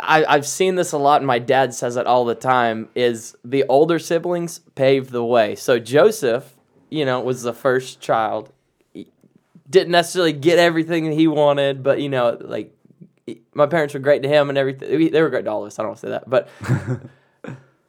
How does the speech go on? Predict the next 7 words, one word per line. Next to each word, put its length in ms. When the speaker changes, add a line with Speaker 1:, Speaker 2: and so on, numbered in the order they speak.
Speaker 1:
I 180
got 240
things 220
that 100
Joseph 420
didn't 480
get, 460